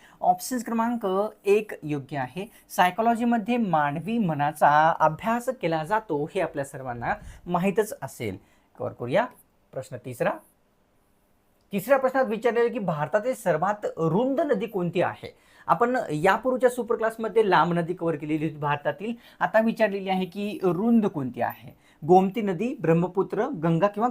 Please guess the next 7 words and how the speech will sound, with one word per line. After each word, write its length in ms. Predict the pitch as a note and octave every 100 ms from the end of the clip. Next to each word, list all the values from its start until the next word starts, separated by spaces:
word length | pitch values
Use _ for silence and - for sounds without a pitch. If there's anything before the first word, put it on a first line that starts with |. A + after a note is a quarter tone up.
| B3
खाली 260 | E3+ D#3
एक 140 | D#3+ -
पर्याय 260 | B2 B2+
आहे. 240 | B2 C3 A3+ - - _
तर 60 | F#3
ऑप्शन्स 420 | F3+ - C4 B3
क्रमांक 400 | A#3+ A#3+ B3+